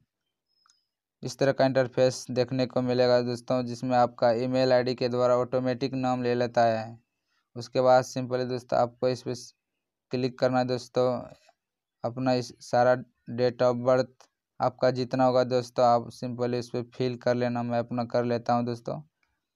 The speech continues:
इसमें अपना हाइट and वेट दिया हुआ है दोस्तों, इस पर simply आप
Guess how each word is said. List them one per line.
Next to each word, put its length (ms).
इसमें 220
अपना 320
हाइट 420
and 140
वेट 800
दिया 340
हुआ 160
है 60
दोस्तों, 320
इस 60
पर 180
simply 500
आप 260